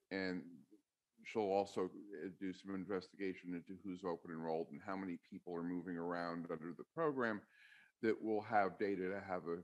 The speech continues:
conversation about this and, uh,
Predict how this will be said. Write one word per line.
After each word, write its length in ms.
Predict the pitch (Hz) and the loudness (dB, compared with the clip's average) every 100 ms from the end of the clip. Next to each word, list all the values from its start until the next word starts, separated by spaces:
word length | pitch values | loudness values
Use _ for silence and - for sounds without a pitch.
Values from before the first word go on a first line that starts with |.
| - _ _ - 78 _ - | -10 _ _ -20 -20 _ -4
conversation 720 | 120 98 92 107 92 - 87 | -2 0 -2 0 0 0 -4
about 360 | 85 78 69 - | 0 0 0 -2
this 440 | 76 78 - - _ - | -4 -4 -14 -18 _ -6
and, 540 | 85 82 82 78 73 67 _ _ | -4 -4 -6 -4 -6 -8 _ _
uh, 40 | - | -4